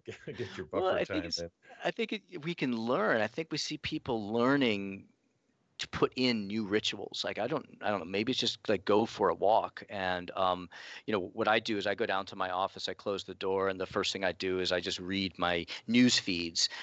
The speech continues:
Speaker 2: And it just sort of puts me into the mindset of work. I think everyone
Speaker 1: Yeah.
Speaker 2: will find their own, but it's, it's a social experiment. And some people are gonna,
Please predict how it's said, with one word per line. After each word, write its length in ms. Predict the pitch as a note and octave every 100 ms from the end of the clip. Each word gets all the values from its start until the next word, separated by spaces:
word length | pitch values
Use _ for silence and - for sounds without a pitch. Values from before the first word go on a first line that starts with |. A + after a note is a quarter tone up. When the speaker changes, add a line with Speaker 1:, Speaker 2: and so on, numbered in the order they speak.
| -
Speaker 2:
And 100 | B2
it 40 | C#3
just 220 | G#3 -
sort 140 | G3+
of 100 | C3
puts 300 | - D3 -
me 180 | B2+ A2+
into 260 | G#2 G#2 G#2+
the 100 | F#2+
mindset 540 | F2+ F#2 F#2+ - F2
of 100 | D#2+
work. 320 | F2+ F2+ E2+
I 40 | F2+
think 260 | - F#2+ - _ _ _ -
everyone 380 | G#2+ G#2 F#2
Speaker 1:
Yeah. 80 | F#2
Speaker 2:
will 80 | F2+
find 260 | G#2 F2+ F2
their 80 | - F2+
own, 260 | G2+ F2+
but 200 | E2 - - - - - - -
it's, 240 | - G2+ -
it's 180 | A2+ -
a 60 | G#2
social 600 | - - B2 D3+ - F#2+
experiment. 720 | - - G2+ F#2 F#2+ A2+ -
And 280 | G2 F#2 F2+
some 240 | - F#2+ F#2+
people 300 | G#2+ - G#2
are 80 |
gonna, 320 | G2+ F#2+ F#2